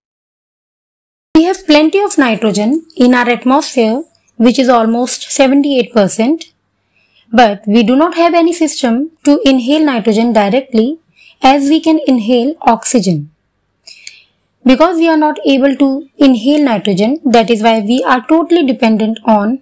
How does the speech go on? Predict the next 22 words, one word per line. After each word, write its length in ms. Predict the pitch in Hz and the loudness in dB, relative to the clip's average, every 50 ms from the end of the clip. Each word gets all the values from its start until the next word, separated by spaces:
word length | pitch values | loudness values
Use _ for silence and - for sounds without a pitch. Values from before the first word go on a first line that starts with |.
| _ _ _ _ _ _ | _ _ _ _ _ _
plants 420 | - 269 240 214 202 214 262 269 - - | 0 0 0 0 0 -2 -4 -6 -4 -2
and 160 | 254 254 240 571 494 | -2 -2 -2 0 0
other 160 | 240 220 294 | 0 2 2
animals 680 | 311 320 262 226 214 208 202 202 247 285 - - - _ _ | 0 0 0 -2 0 0 -2 -2 -4 -4 -8 -12 -20 _ _
for 300 | - - 247 233 233 214 | -6 0 0 2 2 2
the 100 | 240 247 | 0 0
intake 400 | 294 247 247 220 - 294 302 294 - | 0 0 -2 0 0 -2 -2 0 0
of 240 | 277 247 240 240 - | -2 -2 -2 -2 -2
nitrogen. 640 | 247 240 233 214 - 208 185 160 170 165 151 151 _ _ _ _ _ _ - _ _ _ _ _ _ _ - - _ - - _ _ _ - | -2 0 -2 -2 -2 -2 -2 -2 -2 -4 -4 -6 _ _ _ _ _ _ -20 _ _ _ _ _ _ _ -20 -20 _ -20 -20 _ _ _ 0
Nitrogen 520 | 233 233 226 202 - 220 202 202 214 277 | 2 2 2 0 0 -2 -2 -2 -2 0
is 200 | - 247 202 190 | 0 0 0 2
the 80 | - 185 | 0 0
basic 400 | 180 220 247 277 - 349 339 339 | 0 0 -2 -2 -2 -2 0 0
element 480 | 302 294 285 285 277 269 285 320 320 - _ _ _ _ _ _ | 2 2 2 0 -2 -2 -4 -6 -8 -12 _ _ _ _ _ _
for 260 | - - 269 247 233 220 | -4 0 2 2 2 2
the 100 | 233 226 | -2 -2
synthesis 520 | - 262 247 - - 240 247 277 262 240 | 0 0 0 0 -2 -2 -2 0 0 2
of 300 | 240 233 240 - - - | 0 0 0 -4 -8 -6
proteins, 720 | - 240 247 226 - 226 220 208 220 269 285 - - _ _ _ _ _ _ _ _ _ _ | 0 2 2 2 2 0 -2 -2 -2 -4 -6 -8 -12 _ _ _ _ _ _ _ _ _ _
chlorophyll, 680 | - 262 254 247 233 226 214 214 240 220 233 285 349 349 _ _ _ _ _ _ _ _ - | 0 2 4 4 4 2 0 -2 -2 -2 -2 -2 -6 -8 _ _ _ _ _ _ _ _ 0
and 360 | 262 233 220 220 269 330 - - | 0 2 2 2 0 -4 -4 -2
vitamins. 800 | 262 233 247 240 208 233 214 196 175 160 160 165 - - - | 2 2 2 2 2 -2 -2 -2 -2 -2 -4 -8 -12 -16 -20